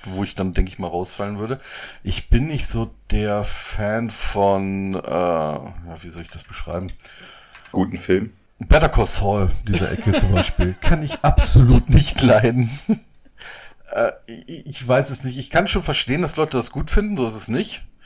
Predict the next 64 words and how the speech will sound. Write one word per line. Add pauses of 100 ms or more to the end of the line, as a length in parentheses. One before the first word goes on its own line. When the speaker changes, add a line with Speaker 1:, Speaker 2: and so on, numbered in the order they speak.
(420)
Speaker 1:
Also
ich
muss
es
nicht
in
Grund
und
Boden
reden,
aber
es
ist
absolut
nichts
für
mich. (760)
Speaker 2:
Wenn
man
das
so
sieht,
kann
man
das
aber
auch
als
Bereicherung
sehen.
Damit
kann
man
ja
sehen,
okay, (760)
wie
ist
dein
Standpunkt,
wie
ist
unser
Standpunkt? (240)
Sonst
war,
gab's
ja
immer
nur
zwei,
jetzt
haben
wir
drei,
wo
wir
uns
auch
ein
bisschen,
wenn
das
auch,